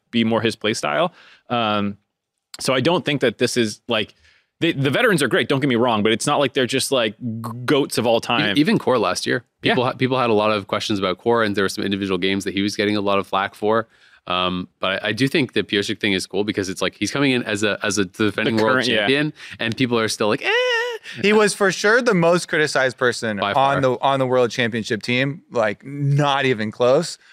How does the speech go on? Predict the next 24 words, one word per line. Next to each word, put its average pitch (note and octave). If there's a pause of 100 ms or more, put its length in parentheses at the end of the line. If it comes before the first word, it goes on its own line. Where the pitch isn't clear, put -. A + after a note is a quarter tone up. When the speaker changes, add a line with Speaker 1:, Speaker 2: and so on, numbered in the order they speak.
(180)
Speaker 3:
But, D#3 (460)
uh, D#3+
he E3
also, G#3+ (520)
um, C3 (120)
is, D#3+ (560)
I D#3
feel G3+
like, E3+ (360)
'cause D#3
people B3
were A#3
talking F3
and D3
giving C3
s-, - (600)
the, C3
the C3
song, C#3 (300)
uh, D3+
pickup E3+
credit C#3+
for, C#3
like, A#2